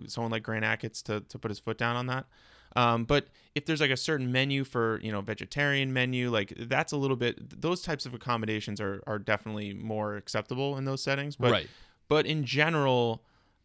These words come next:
Speaker 1: I just think, like, there's gonna be a time and, there's a time and a place in a restaurant to go to for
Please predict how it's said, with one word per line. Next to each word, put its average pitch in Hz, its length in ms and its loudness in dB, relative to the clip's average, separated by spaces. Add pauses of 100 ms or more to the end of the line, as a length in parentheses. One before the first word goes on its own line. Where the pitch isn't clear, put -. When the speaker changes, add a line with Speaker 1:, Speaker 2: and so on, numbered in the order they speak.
(180)
Speaker 1:
I 147 100 -4
just 165 240 -6
think, 175 200 0
like, 139 320 2
there's 143 200 0
gonna 165 240 0
be 156 240 -2
a - 40 0
time 135 280 0
and, 131 140 -2
there's 139 180 -2
a - 20 -6
time 180 280 -2
and 180 80 2
a 151 40 -2
place 139 280 0
in 127 60 0
a 120 60 0
restaurant 117 460 2
to 117 80 -6
go 113 220 4
to 107 160 0
for 110 600 0